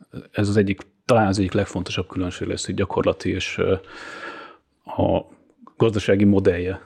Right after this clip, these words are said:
szempontjából ennek az egész új felállásnak, hogy, ö, ez többek között az E U-nak ez a kicsit ilyen monopólium ellenes intézkedés, ami ezt az egészet megalapozta, a D M A,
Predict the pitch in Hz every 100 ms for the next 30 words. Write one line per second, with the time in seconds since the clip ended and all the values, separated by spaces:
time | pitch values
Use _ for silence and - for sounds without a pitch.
0 | - - - 90 - - - 85 85 101
1 | - _ - 87 - 87 87 90 87 -
2 | - 107 95 - 90 90 92 98 - 107
3 | 104 - - - - - - _ - -
4 | 87 90 92 90 - _ _ _ _ _
5 | _ _ _ - - 120 107 - 101 -
6 | 98 98 101 95 92 - 95 92 95 95
7 | 87 95 - _ _ _ _ - - -
8 | - 98 101 95 - 92 92 92 92 90
9 | - 95 98 90 - 98 98 - 92 90
10 | - 98 92 92 - - - 95 95 -
11 | - - 90 92 95 104 117 110